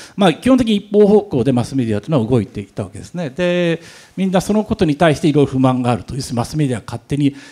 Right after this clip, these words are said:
してると。で、えっと、まあ、でも国とかぎょ-、あのー、まあ、行政とか、あるいは企業から見ると、まあ、言ってしまえばマスメディアさえ抑えちゃえば、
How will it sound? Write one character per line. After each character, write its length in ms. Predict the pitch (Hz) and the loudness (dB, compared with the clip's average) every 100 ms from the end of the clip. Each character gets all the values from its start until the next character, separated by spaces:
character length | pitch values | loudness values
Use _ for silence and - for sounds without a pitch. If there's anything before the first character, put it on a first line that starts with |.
| - | -20
し 80 | - | -6
て 100 | 120 | -6
る 80 | |
と。 160 | 113 95 - _ | -4 -10 -12 _
で、 340 | 156 156 147 - 151 | 2 4 2 2 0
え 40 | |
っ 40 | |
と、 180 | 147 139 - - | 2 -2 -2 -14
ま 140 | 170 208 | 0 2
あ、 20 | |
で 80 | 196 | 2
も 100 | 143 - _ _ _ | 0 -4 _ _ _
国 220 | - 202 226 | -2 0 0
と 120 | 247 | -2
か 120 | 165 | -2
ぎ 100 | 170 | -4
ょ-、 60 | 165 | -6
あ 140 | 147 139 | -4 -2
の 580 | 135 131 131 127 120 | -2 -2 -4 -6 -10
ー、 20 | - _ | -14 _
ま 100 | 151 | -8
あ、 20 | |
行 140 | 127 180 | -4 -4
政 280 | 180 180 | -2 -4
と 140 | 185 175 | -4 -8
か、 200 | 120 - _ _ | -10 -12 _ _
あ 80 | 165 | -12
る 60 | |
い 40 | 160 | -12
は 60 | |
企 160 | - 202 | -12 -10
業 160 | 196 | -8
か 80 | 143 | -8
ら 80 | 117 | -12
見 140 | 117 | -12
る 80 | 104 | -14
と、 220 | - 147 | -14 -14
ま 100 | 135 | -12
あ、 20 | 170 | -12
言 80 | |
っ 20 | 165 | -12
て 80 | |
し 80 | 240 | -8
ま 100 | 277 | -6
え 20 | |
ば 60 | 175 | -4
マ 100 | 143 | -6
ス 100 | - | -8
メ 120 | 226 | -8
デ 80 | 196 | -8
ィ 20 | |
ア 40 | 147 | -8
さ 100 | 180 | -8
え 40 | |
抑 320 | 123 113 214 185 | -8 -6 -4 -6
え 40 | |
ち 140 | - | -6
ゃ 20 | 113 | -18
え 80 | 95 | -12
ば、 220 | 143 | -14